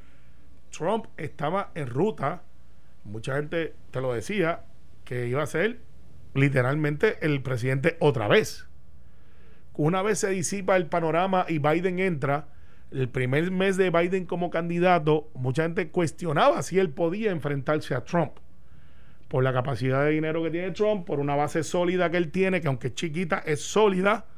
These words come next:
versus el Partido Demócrata, que todavía como que no, como que ese mensaje no llegaba. Ha pasado algo en los ulti-, el último mes que,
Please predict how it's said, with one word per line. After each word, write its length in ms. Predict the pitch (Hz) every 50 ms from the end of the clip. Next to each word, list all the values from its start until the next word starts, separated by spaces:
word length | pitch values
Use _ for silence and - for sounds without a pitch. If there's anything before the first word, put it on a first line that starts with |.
| - - - - - - - - -
versus 360 | - 160 143 160 151 135 135 143
el 100 | 143 127
Partido 340 | 147 139 135 127 170 175
Demócrata, 560 | 170 180 180 196 214 233 226 208 185 180 170 147
que 160 | 147 143 135
todavía 480 | 135 135 139 139 131 143 175 214 220
como 160 | 220 254 247 180
que 120 | 151 156
no, 200 | - - 170 165 - 165 139
como 220 | 156 160 160 156 147
que 60 | 175
ese 140 | 151 - 226
mensaje 400 | 226 220 202 - 214 214 208 208
no 120 | 190 185 180
llegaba. 540 | 190 190 180 156 151 156 151 131 107 - - - - - - - - - - - - - - - - - - - -
Ha 160 | 127 - -
pasado 440 | 180 208 185 - 214 214 208 202 190
algo 200 | 190 202 196 202
en 60 | 175
los 80 | 160 143
ulti-, 240 | 147 156 151 - 165
el 60 | 160
último 380 | 156 156 147 196 190 185 190
mes 180 | 180 185 180 - - - - - - - - - - - - - - - - -
que, 60 | 143